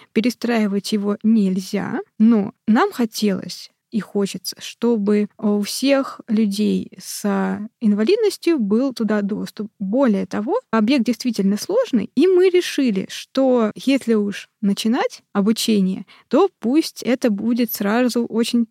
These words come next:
серьёзный вызов, чтобы наши участники могли выйти из зоны комфорта, и у них, если у кого-то из них имелся страх перед аудиторией, страх того, что, может быть,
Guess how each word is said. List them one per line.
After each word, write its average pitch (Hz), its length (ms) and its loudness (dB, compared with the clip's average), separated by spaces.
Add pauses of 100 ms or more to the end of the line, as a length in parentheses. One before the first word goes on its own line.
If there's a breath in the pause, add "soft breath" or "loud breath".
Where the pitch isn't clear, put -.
серьёзный 240 760 0
вызов, 208 560 -2
чтобы 233 440 2
наши 240 240 2
участники 392 640 0
могли 220 320 2
выйти 214 400 0
из 220 480 0
зоны 214 500 2
комфорта, 233 560 -2 (100)
и 349 420 6
у 233 80 2
них, 311 260 2 (420)
если 220 300 0
у 214 60 0
кого-то 202 360 -2
из 185 80 -2
них 196 220 -2
имелся 226 360 2
страх 208 460 -6
перед 196 340 0 (220)
аудиторией, 220 920 -2 (100)
страх 247 380 -2
того, 233 340 2
что, 208 720 -2
может 220 260 4
быть, 220 160 -2